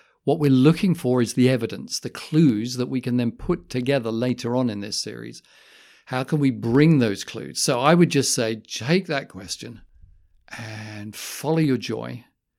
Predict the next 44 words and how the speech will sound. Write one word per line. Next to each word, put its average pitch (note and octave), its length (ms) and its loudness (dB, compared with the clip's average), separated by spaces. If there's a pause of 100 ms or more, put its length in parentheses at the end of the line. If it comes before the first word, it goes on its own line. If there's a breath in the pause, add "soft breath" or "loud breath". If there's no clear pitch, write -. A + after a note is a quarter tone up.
(600)
Everything. B2 540 0 (220)
You B2 100 -6
know, A2 80 -8
I A2+ 100 -8
loved C3 360 0
going B2+ 400 -4 (640)
to A#2+ 100 -10
holiday A#2+ 640 -2
to - 160 -10
Austria. D3+ 560 -2 (360 soft breath)
I B2+ 80 -4
didn't B2 500 -2
enjoy A2+ 380 -4
going G#2+ 280 -6
to G#2+ 140 -8
holiday G#2 400 -6
in G2+ 120 -4
this A2+ 180 0
place. - 340 -10
I A#2+ 80 -4
loved A2+ 260 -2
doing G2+ 240 -6
that. E3+ 320 2
I B2 40 -6
didn't, A2 220 -6
I A2 80 -10
loved G2+ 180 -10
doing A2 200 -4
this. A2 100 -6 (280 loud breath)
So C#3+ 180 -2
sometimes E3+ 520 -2
look D#3 160 -2
at E3 80 -4
the D3 120 0
opposite - 560 -2 (800)
when C3 180 0
you B2 140 4
didn't B2 360 4
love A2+ 220 -8
something, - 480 -10 (460)
when C3+ 160 0
the B2 60 4
joy A#2 340 2
went, G#2+ 520 -4